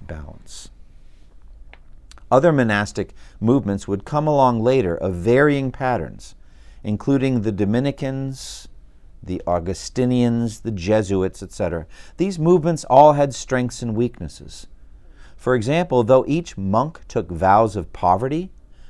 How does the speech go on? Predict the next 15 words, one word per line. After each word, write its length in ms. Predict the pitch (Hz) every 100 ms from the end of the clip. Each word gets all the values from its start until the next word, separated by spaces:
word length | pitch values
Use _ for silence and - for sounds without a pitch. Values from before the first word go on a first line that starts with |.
| -
the 100 | 127
monasteries 840 | 123 139 190 214 - 170 170 165
themselves 840 | 127 135 123 - 180 139 98 95 - -
frequently 640 | - - 185 214 165 135 131
became 400 | 123 117 135 110
very 440 | 95 143 165 165
wealthy 760 | 127 107 135 156 - 95 65 - - - - - - -
through 260 | - 135
the 160 | 123 135
incessant, 840 | 131 123 - - 175 175 196 175 -
skillful 760 | - - - 165 170 - 175 -
industry 500 | 156 143 - 98 92
of 140 | 101
the 80 | 123
monks. 520 | 160 135 - -